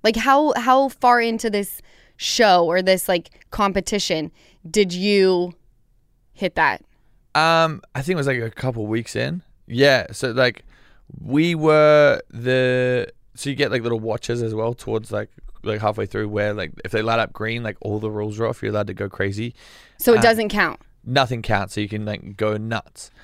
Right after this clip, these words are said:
Speaker 1: Oh
Speaker 2: Um,
Speaker 1: my
Speaker 2: but
Speaker 1: God.
Speaker 2: yeah, we got put in a private suite one night 'cause they wanted to help our relationship, like, go to the next level. And I think we spent, like, thirty-two thousand or twenty thousand or some shit in that,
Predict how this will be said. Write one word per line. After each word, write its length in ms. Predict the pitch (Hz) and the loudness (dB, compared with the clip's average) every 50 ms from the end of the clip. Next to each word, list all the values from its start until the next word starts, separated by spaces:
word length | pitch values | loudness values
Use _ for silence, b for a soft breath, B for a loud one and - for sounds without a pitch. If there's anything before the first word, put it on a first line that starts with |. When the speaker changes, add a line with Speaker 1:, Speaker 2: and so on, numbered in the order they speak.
| b b | b b
Speaker 1:
Oh 120 | b 170 175 | b -6 -2
Speaker 2:
Um, 340 | 180 123 120 110 107 104 185 | 0 0 2 0 0 -2 -4
Speaker 1:
my 180 | 180 175 175 175 | -6 -6 -8 -8
Speaker 2:
but 280 | 170 - - 135 135 123 | -6 0 2 4 4 4
Speaker 1:
God. 100 | - 139 | 4 2
Speaker 2:
yeah, 160 | 160 156 113 | 2 2 2
we 180 | 113 123 143 143 | 2 0 0 2
got 240 | 139 147 143 127 | 2 2 2 2
put 120 | - 139 139 | 0 -2 -2
in 100 | 135 131 | -2 -2
a 60 | 123 | -4
private 380 | 113 - 117 120 123 117 92 - | -2 2 2 2 2 2 -2 -6
suite 380 | - - - 117 131 135 - - | -8 -8 -4 -2 -2 -2 -2 -4
one 180 | 110 110 107 | -6 -6 -4
night 220 | 107 107 107 - - | -4 -4 -4 -6 -6
'cause 140 | - 98 | -6 -4
they 60 | 107 107 | -2 -2
wanted 200 | 107 110 110 107 | -2 -2 -4 -4
to 60 | 107 | -4
help 200 | 101 101 101 95 | -2 -4 -4 -2
our 200 | 104 104 107 104 104 | -2 -2 -2 -4 -4
relationship, 560 | 104 104 107 107 107 110 120 113 113 110 101 | -6 -6 -6 -6 -6 -8 -8 -8 -8 -6 -6
like, 140 | 101 85 - - - | -6 -8 -10 -10 -6
go 140 | - 107 | -4 -4
to 40 | 107 | -4
the 100 | 107 107 | -4 -4
next 260 | 107 107 101 - - | -6 -6 -8 -6 -4
level. 340 | - 104 113 131 170 185 - b b b b b b | -4 -2 0 0 -2 -4 -4 b b b b b b
And 120 | b 107 123 | b -2 -2
I 60 | 123 | -2
think 240 | - - 160 151 - | 0 -2 -4 -4 -4
we 80 | 135 | -6
spent, 300 | 120 - - 120 123 113 | -8 -6 -4 -4 -4 -4
like, 180 | 110 107 98 - | -6 -8 -10 -12
thirty-two 640 | - - _ _ - 104 104 107 117 117 - 131 127 | -16 -20 _ _ -2 -2 -2 -2 -4 -6 -6 -8 -6
thousand 440 | - - 127 127 131 127 131 127 | -4 -2 0 0 0 0 -2 -6
or 320 | - - 110 107 107 107 107 | -8 -8 -8 -6 -6 -8 -8
twenty 260 | - - 113 110 104 | -8 -6 -6 -6 -4
thousand 320 | 98 104 110 110 107 104 | -2 -2 -2 -2 -4 -6
or 80 | 104 101 | -10 -12
some 160 | - - 107 | -14 -14 -14
shit 180 | - - - - _ _ - | -12 -14 -14 -16 _ _ -12
in 140 | - 101 104 | -10 -8 -8
that, 180 | 104 98 - | -8 -8 -10